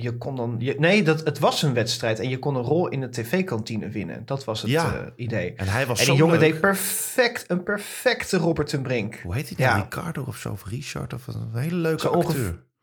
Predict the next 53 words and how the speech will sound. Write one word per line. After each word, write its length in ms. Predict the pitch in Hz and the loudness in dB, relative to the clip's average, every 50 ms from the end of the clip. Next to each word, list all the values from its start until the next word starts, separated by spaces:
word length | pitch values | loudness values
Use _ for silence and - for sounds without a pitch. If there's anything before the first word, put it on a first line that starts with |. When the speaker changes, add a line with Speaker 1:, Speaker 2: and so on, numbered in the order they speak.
| _ _ _ _ | _ _ _ _
Speaker 1:
zo 160 | - - 147 | -4 -2 0
ongeveer 240 | 143 143 - 170 151 | 0 0 2 2 4
de 60 | 147 | 6
laatste 440 | 135 139 151 - - - - 160 143 | 6 8 6 6 6 4 2 2 4
be-, 120 | 156 147 | 4 4
en 180 | - 151 156 156 | 4 4 4 4
er 80 | 156 | 4
ook 120 | 143 135 - | 4 2 0
weer 80 | 139 | -4
geen 240 | - - 143 139 139 | -4 -2 -2 -2 -2
ophef 380 | - 147 147 - - 113 120 120 | -2 -4 -2 -2 -2 -2 -4 -4
over 300 | - 98 107 - - - | -6 -8 -8 -8 -8 -8
is, 160 | 107 107 - | -8 -6 -6
heb 160 | - - - | -6 -8 -8
ik 80 | - - | -10 -12
het 120 | - - | -12 -10
idee. 320 | - 101 - 85 104 160 233 - | -10 -8 -6 -6 -6 -6 -6 -4
Speaker 2:
Ja, 200 | - 92 90 85 | 0 0 2 2
dat 100 | 80 76 | 2 2
is 60 | 85 | 0
een 60 | 110 | 0
hele 180 | 135 131 120 92 | 0 0 -2 -2
braaf. 360 | 85 101 113 120 120 117 - | -2 -2 -2 -2 -2 -2 -2
Maar 140 | 117 123 120 | -2 -2 -2
ja, 160 | 120 123 123 127 - - - - | -2 -4 -6 -6 -8 -10 -4 0
weet 120 | 104 123 | 0 0
je, 200 | 151 - - 147 | 2 2 2 0
oh, 80 | 147 - | 2 2
oh, 120 | 156 143 | 0 0
dan 120 | 123 135 | 0 0
krijgen 340 | 127 - 160 160 147 151 131 | 2 2 2 2 2 0 0
we 60 | 110 | 0
het 120 | 131 123 123 | 0 0 2
dus 180 | 127 123 107 | 0 0 0
binnenkort. 600 | - 135 127 117 113 - - 143 143 131 - - - - - - - - - _ | 0 0 0 0 0 -2 -2 -2 -2 -2 -4 -6 -8 -10 -16 -18 -18 -20 -14 _
Krijgen 360 | - 123 135 147 - - 143 | -2 0 0 0 0 0 0
we 60 | 127 | 0
dan 180 | 120 127 120 110 | 0 0 0 2
weer 140 | 120 120 | 2 0
dat 200 | 117 120 127 127 | 0 0 -2 0
All 100 | - 127 127 | 0 0 2
You 120 | 127 120 | 2 2
Need 180 | 120 123 117 107 | 2 2 0 0
Is 140 | 110 104 - | -2 -2 -2
Love 240 | 117 101 92 - | -2 -4 -4 -4
kerst? 600 | - - 175 139 135 131 - - - - - - _ _ _ _ | -4 -2 -2 -2 -2 -2 -4 -6 -6 -8 -14 -16 _ _ _ _
Speaker 1:
Ja. 600 | - 135 131 131 131 123 120 117 117 117 117 - - | -4 0 2 4 4 4 4 4 2 0 -2 -4 -4
Speaker 2:
Dat, 160 | - 98 87 | -4 -4 -2
die 160 | 101 101 - | -2 -2 0
tranentrekker, 840 | - - 117 131 156 175 165 135 127 - 113 104 87 - - 92 80 82 90 | 0 2 2 2 2 0 0 0 0 0 0 0 0 -2 -2 -2 -2 0 0
eh, 280 | 92 87 85 82 82 80 | 0 0 0 0 0 -2
dat 120 | - 90 | -2 0
Speaker 1:
Ja, 80 | 85 135 | 2 4